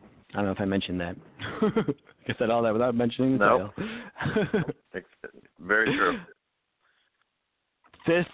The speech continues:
Speaker 1: uh, this
Speaker 2: All
Speaker 1: is
Speaker 2: right.
Speaker 1: starring, uh, as we talked about, Elizabeth Olsen and another Avenger, unfortunately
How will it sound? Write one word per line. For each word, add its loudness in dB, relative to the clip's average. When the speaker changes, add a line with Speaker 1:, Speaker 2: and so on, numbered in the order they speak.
Speaker 1:
uh, 4
this 0
Speaker 2:
All 4
Speaker 1:
is 6
Speaker 2:
right. 4
Speaker 1:
starring, 4
uh, 2
as -2
we 2
talked 0
about, 2
Elizabeth 0
Olsen 2
and 4
another 4
Avenger, 2
unfortunately 2